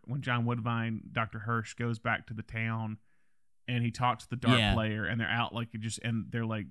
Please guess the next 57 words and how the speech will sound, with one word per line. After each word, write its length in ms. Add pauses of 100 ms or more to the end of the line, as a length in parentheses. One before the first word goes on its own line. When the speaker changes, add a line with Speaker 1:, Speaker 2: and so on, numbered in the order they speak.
Speaker 1:
he's 240
like, 260
"We 120
should, 260
we 80
should 180
have 100
stopped 340
him. 240
Like, 100
we 60
should 80
have 160
Speaker 2:
Yeah. 60
Speaker 1:
let 60
him 120
in." 60
And 160
the 60
guy, 200
the, 180 (260)
the 80
guy 180
who's 120
telling 240
the 80
jokes 420
just 240
like, 280 (100)
"What 140
are 20
you 60
doing? 400 (120)
Like, 140
leave 380
or 60
Speaker 2:
Yeah. 80
Speaker 1:
whatever." 360 (280)
That 120
was 120
kind 180
of 60
a 20
good, 200
like, 160
tense 240
moment 280
I 40
Speaker 2:
And 100
he's 60
Speaker 1:
liked. 80
Speaker 2:
like, 120
"That's 180
enough." 480
Speaker 1:
"That's 200
enough." 260
Speaker 2:
Yeah. 240